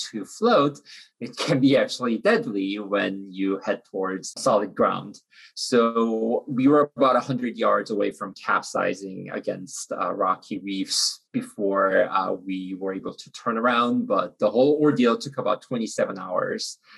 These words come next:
involving helicopter rescuers lifting people off the ship just in case, twenty people at a time. I was not one of the chosen ones because it would have taken forty hours to airlift everybody.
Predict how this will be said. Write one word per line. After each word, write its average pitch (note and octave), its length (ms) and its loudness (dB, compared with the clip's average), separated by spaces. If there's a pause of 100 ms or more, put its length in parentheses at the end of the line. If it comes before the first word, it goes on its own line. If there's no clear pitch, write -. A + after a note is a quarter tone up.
(120)
involving G2 720 0
helicopter A#2 560 -2
rescuers G2+ 760 -2
lifting G#2 420 -4
people G2+ 420 -2
off - 200 -2
the D#3+ 80 -6
ship - 360 -4
just - 280 -2
in B2 100 -2
case, F3 640 0 (420)
twenty F3 260 2
people C3 260 0
at B2 100 6
a A#2+ 60 2
time. A#2+ 520 -2 (480)
I A2+ 300 2
was A2 240 0
not A#2 240 2
one A#2 140 -2
of A2 80 0
the G#2+ 140 4
chosen A2+ 400 -4
ones B2 320 -2
because G2+ 580 -6
it G2+ 100 -2
would G2+ 120 -6
have - 80 -6
taken G#2 300 -10
forty G#3 340 6
hours A#2 380 2
to A#2 100 0
airlift A2 400 -2
everybody. G2+ 640 -4